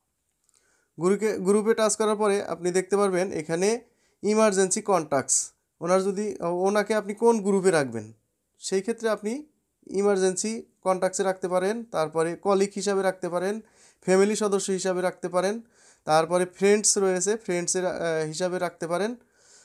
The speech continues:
তো এরপরে নিচে দেখুন ক্রিয়েট গ্রুপ, আপনি নতুন কোনো গ্রুপ তৈরি করেও এখানে গ্রুপে রাখতে পারেন। তো এরপরে রয়েছে দেখুন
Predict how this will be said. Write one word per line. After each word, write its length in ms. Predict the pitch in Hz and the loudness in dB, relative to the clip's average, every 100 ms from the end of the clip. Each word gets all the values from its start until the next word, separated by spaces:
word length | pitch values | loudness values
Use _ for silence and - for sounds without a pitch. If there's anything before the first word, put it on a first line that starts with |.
| _ _ | _ _
তো 320 | 202 214 - _ _ _ _ _ _ _ _ _ _ - | 4 4 2 _ _ _ _ _ _ _ _ _ _ -2
এরপরে 420 | 202 220 226 233 | 2 4 4 4
নিচে 280 | 226 226 233 | 2 2 2
দেখুন 360 | 202 208 247 285 _ - | 2 0 -2 -6 _ -10
ক্রিয়েট 420 | 196 226 226 226 143 | -2 2 2 0 -6
গ্রুপ, 400 | 156 147 - - | -2 -2 -4 -6
আপনি 340 | 165 190 247 - - | -4 -2 -4 -6 -8
নতুন 320 | 175 202 214 | -2 -2 -2
কোনো 240 | 196 202 233 | 0 0 0
গ্রুপ 360 | 180 180 202 - | 0 0 0 -2
তৈরি 300 | - 208 196 | 4 4 4
করেও 340 | 170 175 233 - | 2 2 2 0
এখানে 300 | 156 165 185 | -6 -4 -6
গ্রুপে 300 | 160 151 156 | -6 -6 -4
রাখতে 280 | 143 - 127 | -6 -4 -8
পারেন। 280 | 117 104 107 _ _ _ _ _ _ _ _ _ _ _ _ _ - | -8 -12 -16 _ _ _ _ _ _ _ _ _ _ _ _ _ 2
তো 280 | 202 240 - - | 6 6 2 2
এরপরে 440 | 226 226 247 247 | 2 4 4 6
রয়েছে 440 | 233 233 233 202 | 8 6 6 2
দেখুন 500 | 254 220 180 185 214 | 0 -4 -4 -2 -2